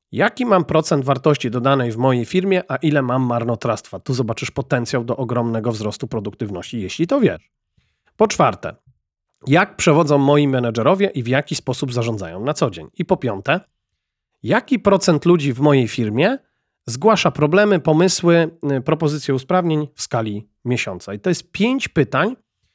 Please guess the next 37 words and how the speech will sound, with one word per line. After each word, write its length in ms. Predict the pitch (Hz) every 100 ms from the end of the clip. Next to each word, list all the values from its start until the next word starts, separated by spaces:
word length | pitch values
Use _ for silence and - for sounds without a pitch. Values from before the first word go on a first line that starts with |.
| _ _
które 200 | - 151
mają, 400 | 147 196 220 - - 165 151 143
y, 60 | 139
zbudować 460 | 123 147 180 175 -
refleksję. 480 | 147 160 135 -
I 40 | 107
nie 160 | 131
proszę 480 | 156 226 262 - 170 131
cię, 200 | 143 135
żebyś 240 | 131 127
zadawał 420 | 127 123 160 151
te 200 | 127 139
pytania, 440 | 123 135 135 139 117
tak 140 | 131
jak 100 | 123
powiedziałem, 300 | 127 120 127
bo 80 | 120
chcę 180 | - 131
ci 120 | 131
udowodnić, 460 | 123 120 131 127
że 60 | 120
twoja 220 | - 123
firma 280 | - 123 120
jest 180 | 113 107 - _
słaba, 500 | - - 120 95 139 220 _ _ _ _ _
tylko 300 | 147 147 -
o 120 | 180
to, 140 | -
że 160 | 175 147
robiąc 380 | 156 180 180 -
tę 200 | 156 143
refleksję, 720 | 127 - 160 - - 131 165 - _ _ -
zobacz, 360 | 123 143 165
jaki 200 | - - -
ogromny 600 | 165 139 160 180 170 156
masz 220 | 139 135
potencjał. 640 | - 131 147 135 - -